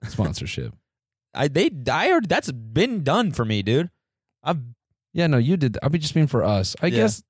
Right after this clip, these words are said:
Speaker 1: the, the fleshlight was
Speaker 2: You're
Speaker 1: very
Speaker 2: talking about an actual sponsorship where we're like,
Speaker 1: That's,
Speaker 2: re-,
Speaker 1: that was
Speaker 2: read it.
Speaker 1: very twenty fifteen, twenty fourteen. The fleshlight's not that cool anymore.
Speaker 2: Yeah, exactly.
Speaker 1: Sex
Speaker 2: Now it's
Speaker 1: toys
Speaker 2: all
Speaker 1: are
Speaker 2: about
Speaker 1: crazy now.
Speaker 2: Yeah, now it's all about the robot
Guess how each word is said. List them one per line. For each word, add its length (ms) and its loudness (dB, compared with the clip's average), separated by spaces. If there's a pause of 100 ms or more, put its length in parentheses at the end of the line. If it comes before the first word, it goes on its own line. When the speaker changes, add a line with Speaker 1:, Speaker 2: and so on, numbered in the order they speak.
Speaker 1:
the, 100 -2
the 120 -2
fleshlight 440 0
was 120 4
Speaker 2:
You're 80 -2
Speaker 1:
very 100 4
Speaker 2:
talking 100 4
about 100 4
an 80 2
actual 300 -4
sponsorship 540 -8
where 100 -10
we're 80 -6
like, 160 -8
Speaker 1:
That's, 140 -2
Speaker 2:
re-, 100 -2
Speaker 1:
that 240 -4
was 100 2
Speaker 2:
read 80 2
it. 40 4
Speaker 1:
very 320 4
twenty 400 2
fifteen, 500 -8
twenty 240 -8
fourteen. 240 -8
The 60 -14
fleshlight's 420 -2
not 160 -2
that 160 -8
cool 240 -6
anymore. 320 -6
Speaker 2:
Yeah, 140 -6
exactly. 440 -10
Speaker 1:
Sex 200 2
Speaker 2:
Now 120 2
it's 100 4
Speaker 1:
toys 40 4
Speaker 2:
all 60 4
Speaker 1:
are 40 4
Speaker 2:
about 300 0
Speaker 1:
crazy 800 -2
now. 260 -10
Speaker 2:
Yeah, 120 -2
now 180 0
it's 140 -2
all 100 4
about 300 0
the 100 -4
robot 460 -2